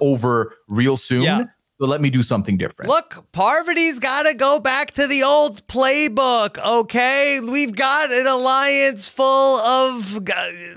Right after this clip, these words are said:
Speaker 2: you know, broy guys. Parvati has the chance to completely get in there, infiltrate, puppet master. She's going back to the old playbook.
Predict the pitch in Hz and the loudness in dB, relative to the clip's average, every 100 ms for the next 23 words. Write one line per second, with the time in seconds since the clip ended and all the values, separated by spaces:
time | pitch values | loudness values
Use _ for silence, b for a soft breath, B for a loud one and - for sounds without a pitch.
0 | - 180 226 226 233 175 240 311 330 254 | -16 -6 -2 0 0 0 0 2 0 0
1 | 294 311 302 262 220 190 147 - - 233 | 0 2 2 4 2 0 -2 -6 0 2
2 | 277 302 285 262 214 202 240 240 226 247 | 2 0 -2 -2 0 0 0 -2 -6 -6
3 | - 277 294 262 - - 254 247 - 208 | 0 2 2 0 -4 -6 -4 -4 -6 -8
4 | 196 269 269 269 254 202 285 285 294 277 | -6 -6 -4 -4 -4 -2 0 0 -2 0
5 | 269 254 233 208 202 233 302 - 277 - | 0 2 2 0 -2 -4 -4 -2 -2 -2
6 | - 262 240 196 - - 320 320 285 277 | -2 0 0 -2 -8 -2 -2 -2 -8 -8
7 | 240 269 254 254 - 247 202 165 135 B | -4 -2 0 -2 -2 2 2 2 0 B
8 | B - 311 349 240 339 339 339 294 330 | B -4 0 0 0 2 2 2 0 -2
9 | 330 339 330 330 349 311 262 330 359 349 | -2 -2 0 2 2 0 0 0 2 2
10 | 330 277 180 | 2 2 -4